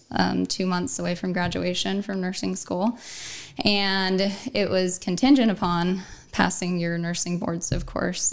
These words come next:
And, um, I graduated by that time. By the time I started, I was eight months pregnant and working twelve-hour shifts, um, working nights. And it was really hard.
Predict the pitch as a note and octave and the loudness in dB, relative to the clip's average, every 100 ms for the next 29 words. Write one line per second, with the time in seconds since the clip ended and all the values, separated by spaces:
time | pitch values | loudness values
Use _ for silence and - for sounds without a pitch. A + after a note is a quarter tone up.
0 | - F#3 F3 F3 F3 - - F#3 F3+ F2+ | -2 -2 0 0 -2 -4 -2 0 0 0
1 | F3+ F3+ - - - - E3+ F#3 F#3 F#3+ | -2 -6 -12 -16 -8 -2 2 2 2 2
2 | F#3 F3+ F3+ G3 F#3+ F#3 F3+ F3 F3 - | 2 2 2 0 -2 -2 0 0 -2 -2
3 | F3+ F3+ F3 E3+ F3 F3+ G3+ F3+ - F3+ | 0 2 2 0 0 0 2 2 0 -2
4 | F3 E3+ F3 F3 - F3+ - - E3+ F3 | -2 0 -2 -2 -2 -4 -4 -2 0 0
5 | F3 - E3+ E3+ E3+ F3 F3 E3+ F3 E3+ | -2 -4 -4 -2 0 4 4 4 0 0
6 | - F3 - E3+ E3+ F#3 F3+ - - - | -2 -2 -2 -4 -4 -2 -2 -4 -8 -6
7 | F3+ F#3 F#3 F3+ F3 F3 - B1+ - - | -4 -2 -2 -4 -4 -4 -2 -4 -4 -8
8 | - - - - - - - - F#3 F3 | -8 -14 -18 -16 -16 -16 -4 2 2 4
9 | F3 E3+ E3+ E3+ F3+ F3+ - - - - | 2 0 0 0 0 -2 -8 -18 -6 0
10 | F3 - A3+ G#3 E3+ E3 E3 E3+ G3 G3+ | 2 2 -2 -2 -2 0 2 4 6 4
11 | F3+ | 2